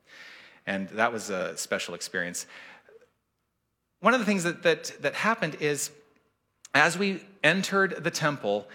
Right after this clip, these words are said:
he took us to the very center area, which had not been consecrated yet, so we were allowed to actually go into the central area. Once it's consecrated, nobody except the swamis,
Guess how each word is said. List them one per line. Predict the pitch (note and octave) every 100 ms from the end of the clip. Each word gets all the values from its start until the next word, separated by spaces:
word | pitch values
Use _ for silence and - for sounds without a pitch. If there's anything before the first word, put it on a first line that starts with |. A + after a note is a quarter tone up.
| -
he | D#3
took | - F3 F3+
us | -
to | C#3+
the | B2
very | A2+ D#3 D#3+
center | - - C#3+ C3+ C3+ C#3+ C3+ C3+
area, | A2 G#2 G2 F2
which | F#2+ -
had | A2
not | A#2+ D#3
been | F#3+ F3+
consecrated | - C3 A#2+ - - F#2 E2 E2+
yet, | F2+
so | - A#2 A#2+ - -
we | B2+ D#3+
were | D3
allowed | A2 A2 G#2 G2
to | F#2+
actually | G2+ -
go | F#2+ F#2+
into | G2+ G2 F2+
the | F2+
central | F#2 E2+ F2 F2
area. | F2+ D2+ A1 - - - -
Once | D3 D#3 G3+
it's | -
consecrated, | E3+ D#3+ - F3 F3 F3+ - - - _
nobody | A2 B2+ C3 C3+
except | B2 - A2+ - A2
the |
swamis, | - G#2 F2 D#2+ D#2 -